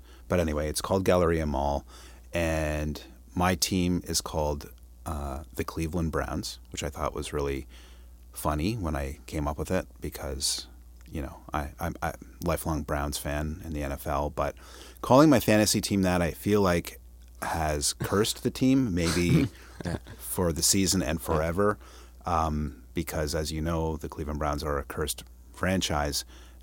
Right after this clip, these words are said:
Speaker 1: And so I, I, I feel like already that that has, um, come around to haunt me. Um, Marcus, so it's been one week,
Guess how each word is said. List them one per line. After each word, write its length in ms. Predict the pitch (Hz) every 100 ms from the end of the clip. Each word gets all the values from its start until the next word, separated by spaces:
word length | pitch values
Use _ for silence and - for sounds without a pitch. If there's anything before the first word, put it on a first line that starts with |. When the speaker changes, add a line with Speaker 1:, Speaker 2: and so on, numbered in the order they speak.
| -
Speaker 1:
And 160 | 87 80
so 160 | 87
I, 120 | 80 -
I, 160 | 85 85
I 120 | 90 85
feel 300 | - 120 117
like 220 | 98 -
already 760 | 101 95 85 98 90 76 76 - - - - -
that 140 | 82
that 280 | 80 80 80
has, 680 | - 78 76 73 76 - - - - -
um, 500 | 78 73 73 71 67 - - - - - - - - - - -
come 200 | - 98
around 420 | 78 78 78 73
to 420 | - - 71 69 - - - - - -
haunt 360 | - 95 87 78
me. 240 | 71 73 - - - - 87
Um, 380 | 85 78 73 - - - - - - -
Marcus, 580 | 101 101 90 87 - - - - - - - - - - - -
so 220 | - 107 95
it's 120 | -
been 460 | - 95 95 90 - - - - -
one 220 | 107 110
week, 340 | 90 90 -